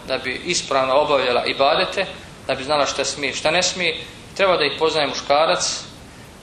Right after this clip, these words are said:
e, iz razloga što muškarac je u stalnom kontaktu sa ženom, da zna kada smije imati, ovaj, spolni odnos sa njom, kada ne smije i do koje mjere smije da kontaktira sa ženom i da ima,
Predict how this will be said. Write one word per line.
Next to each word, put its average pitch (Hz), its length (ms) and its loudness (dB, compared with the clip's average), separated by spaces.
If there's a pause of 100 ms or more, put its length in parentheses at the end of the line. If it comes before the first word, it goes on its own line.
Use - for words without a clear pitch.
e, 127 300 2
iz 135 100 -4
razloga 143 440 4
što - 320 0 (100)
muškarac 139 540 2
je 135 40 -6
u 123 40 -6
stalnom 151 380 2
kontaktu 170 340 -4
sa 143 140 -2
ženom, 143 300 -2
da 135 120 -2
zna 139 280 2
kada 135 160 0
smije 135 260 -2
imati, 127 360 -2 (560)
ovaj, 123 280 4
spolni 165 320 2
odnos 156 280 2
sa 147 120 2
njom, 143 140 -4
kada 143 280 2
ne 151 160 4
smije 151 380 0
i 131 220 -4
do 135 120 -4 (100)
koje 165 160 2
mjere 147 280 2
smije 143 300 0
da 127 280 2 (320)
kontaktira 139 560 2
sa 127 160 -2
ženom 135 280 -2
i 127 40 -10
da 127 80 -2
ima, 131 280 2